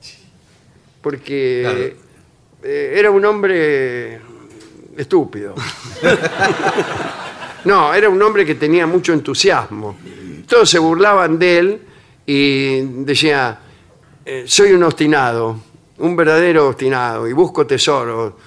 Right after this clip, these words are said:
Speaker 1: Y me engañaron, no importa, yo continúo". Y así continuó.
Speaker 2: ¿Y
Speaker 1: Nunca
Speaker 2: encontró?
Speaker 1: encontró nada, ¿eh?
Speaker 2: ¿No
Speaker 1: No,
Speaker 2: encontró?
Speaker 1: no encontró nada. Claro, la historia hubiera sido buena
Speaker 2: Sí.
Speaker 1: si hubiera encontrado. Lamentablemente no encontró nada. ¿Vio cómo, eh,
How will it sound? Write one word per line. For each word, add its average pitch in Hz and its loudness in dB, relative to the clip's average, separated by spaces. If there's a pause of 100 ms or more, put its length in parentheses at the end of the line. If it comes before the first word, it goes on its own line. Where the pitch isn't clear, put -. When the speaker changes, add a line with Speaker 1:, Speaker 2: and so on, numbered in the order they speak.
(220)
Speaker 1:
Y 127 -8
me 147 0
engañaron, 170 2
no 170 2
importa, 143 0
yo 151 -2
continúo". 135 -4 (220)
Y 139 -8
así 190 -4
continuó. 170 -2 (220)
Speaker 2:
¿Y - -10
Speaker 1:
Nunca 220 0
Speaker 2:
encontró? 131 0
Speaker 1:
encontró 226 2
nada, 131 -2
¿eh? 175 -6
Speaker 2:
¿No 392 -2
Speaker 1:
No, 349 0
Speaker 2:
encontró? 262 -8
Speaker 1:
no 302 -4
encontró 269 -6
nada. 202 -2 (240)
Claro, 254 2
la 196 0
historia 277 -2
hubiera 214 4
sido 202 2
buena 208 2
Speaker 2:
Sí. 226 -8 (260)
Speaker 1:
si - -2
hubiera 190 6
encontrado. 165 2
Lamentablemente 202 4
no 196 6
encontró 196 0
nada. 196 2
¿Vio 240 0
cómo, 175 2 (500)
eh, 135 -16